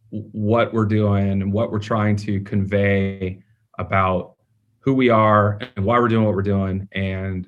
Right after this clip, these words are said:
and a real, a real sincerity and, and commitment to integrity and honesty and the pro-, product and the service and the, the brand, really, you know, that, that's, that's awesome. I, I wouldn't have, I wouldn't have expected that to happen as fast as it has for us.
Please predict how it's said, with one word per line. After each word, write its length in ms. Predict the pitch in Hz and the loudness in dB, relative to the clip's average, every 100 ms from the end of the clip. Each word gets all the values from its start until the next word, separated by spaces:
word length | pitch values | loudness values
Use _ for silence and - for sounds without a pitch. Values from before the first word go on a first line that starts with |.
| _ | _
and 160 | 101 101 | 0 2
a 80 | 101 | 2
real, 560 | 107 107 104 101 101 | 4 4 4 2 0
a 60 | 110 | 0
real 260 | 104 117 113 | 2 2 0
sincerity 800 | 123 101 107 110 110 107 104 | -2 -4 -2 0 2 2 2
and, 240 | 95 92 95 _ _ _ - | 2 0 -6 _ _ _ -2
and 280 | 104 101 101 | 0 0 0
commitment 560 | 117 113 117 113 110 | 2 4 4 2 0
to 200 | - 113 | -2 0
integrity 460 | 107 104 107 107 104 | 0 0 0 0 0
and 80 | 98 | 0
honesty 640 | 104 113 110 - 104 101 | 0 -2 -4 -4 -2 0
and 180 | 98 98 | 0 0
the 100 | 95 | -2
pro-, 280 | 95 - - _ | -4 -8 -8 _
product 340 | 110 107 104 104 | -2 2 2 0
and 100 | 98 | -2
the 40 | |
service 540 | 95 110 104 98 95 - | -2 -2 0 0 -4 -8
and 180 | 90 92 | -6 -4
the, 220 | 92 92 _ _ _ - | -4 -8 _ _ _ -2
the 180 | 98 | -2
brand, 460 | 92 98 104 98 92 | 0 2 2 2 0
really, 340 | 95 90 92 - | -2 -4 -6 -6
you 80 | |
know, 240 | 92 92 98 _ | -4 -4 -8 _
that, 220 | 131 131 123 | 2 2 4
that's, 340 | 131 - - _ _ _ | 2 0 -8 _ _ _
that's 200 | 147 160 | 0 2
awesome. 340 | 143 120 110 110 | 4 4 2 2
I, 140 | 127 | 2
I 140 | 131 139 | 4 4
wouldn't 280 | 147 143 | 4 4
have, 260 | 127 101 104 - - _ _ _ _ _ - | 2 0 -6 -12 -20 _ _ _ _ _ 2
I 60 | |
wouldn't 260 | 151 185 180 | 8 10 10
have 140 | 147 | 6
expected 1300 | 139 143 - 143 127 - _ _ _ _ - 143 120 | 4 0 0 0 0 -4 _ _ _ _ -2 0 2
that 280 | 113 120 117 | 2 2 0
to 120 | 123 | -2
happen 320 | 110 117 117 107 | 0 0 2 0
as 140 | 104 | 0
fast 300 | - 107 104 | 0 0 -2
as 100 | 104 | -6
it 100 | 98 | -4
has 260 | 104 104 - | 0 -2 -2
for 300 | - - - | -8 -10 -10
us. 300 | - - | -16 -20